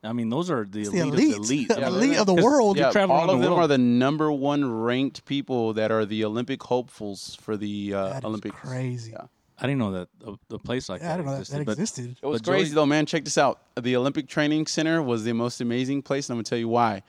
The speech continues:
Speaker 1: Yeah.
Speaker 3: You had a badge that you could scan at the cafeteria, and it was twenty-four seven access. You could scan it, beep. And they had chefs lined up, and you could be like, "Hey, man, I want this."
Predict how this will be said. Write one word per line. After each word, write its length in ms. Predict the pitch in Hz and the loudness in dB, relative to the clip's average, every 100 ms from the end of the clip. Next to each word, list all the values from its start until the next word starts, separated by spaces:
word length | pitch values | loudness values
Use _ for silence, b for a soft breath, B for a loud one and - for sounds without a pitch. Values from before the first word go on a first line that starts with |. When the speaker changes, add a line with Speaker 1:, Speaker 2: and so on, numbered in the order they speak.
| b | b
Speaker 1:
Yeah. 160 | 110 98 | -4 0
Speaker 3:
You 80 | 131 | 4
had 160 | 135 | 4
a 60 | 113 | 2
badge 840 | 98 123 135 143 110 110 - - _ _ _ _ _ _ _ _ _ _ _ - | 2 4 6 4 2 -2 -10 -14 _ _ _ _ _ _ _ _ _ _ _ -6
that 100 | 113 | -4
you 80 | |
could 120 | 110 - | -4 -8
scan 520 | - - 131 135 143 | -12 -4 0 2 0
at 100 | 131 | -2
the 60 | |
cafeteria, 720 | 117 - 127 113 - 135 151 143 | -6 -2 -2 -2 -6 -4 -2 -4
and 80 | |
it 40 | 113 | -6
was 120 | 98 | -8
twenty-four 520 | - 127 123 127 127 | -10 -8 -8 -6 -6
seven 360 | 120 - 123 120 | -6 -4 -4 -2
access. 560 | 117 113 - - 87 98 | -4 -6 -10 -16 -16 -16
You 60 | |
could 120 | 95 | -16
scan 280 | - - 127 | -12 -8 -8
it, 100 | 165 | -6
beep. 220 | - 403 - _ _ _ _ B B B B B B _ | 0 0 -2 _ _ _ _ B B B B B B _
And 100 | 127 | 2
they 60 | |
had 180 | 143 131 | 4 2
chefs 420 | - - 165 - | -2 2 2 2
lined 400 | 165 135 156 143 | -2 0 2 2
up, 260 | 147 123 - | 2 0 -4
and 160 | 110 120 | -4 -4
you 60 | 123 | -4
could 120 | 131 | -2
be 60 | |
like, 140 | 127 117 | 0 2
"Hey, 120 | 143 | 0
man, 160 | 135 131 | 0 -2
I 40 | |
want 220 | 139 127 | -2 -4
this." 460 | 147 143 - - - | -2 -4 -4 -12 -16